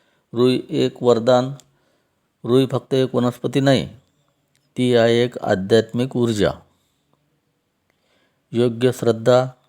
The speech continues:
योग्य ज्ञान आणि योग्य मार्गदर्शन याने वापरल्यास नशीब बदलू शकतं. महादेव आणि दत्तात्रेय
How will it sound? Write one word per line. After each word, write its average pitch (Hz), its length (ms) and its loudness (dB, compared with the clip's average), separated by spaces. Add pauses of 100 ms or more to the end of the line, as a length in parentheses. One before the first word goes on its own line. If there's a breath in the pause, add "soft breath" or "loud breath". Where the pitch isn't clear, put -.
(240)
योग्य 110 380 0
ज्ञान 120 460 0 (360)
आणि 113 200 -4
योग्य 117 260 0
मार्गदर्शन 110 840 0 (1500)
याने 123 240 2
वापरल्यास 127 640 4 (340)
नशीब 117 300 -2
बदलू 117 260 2
शकतं. - 440 -10 (960)
महादेव 110 500 0 (200)
आणि 113 180 0
दत्तात्रेय 123 720 2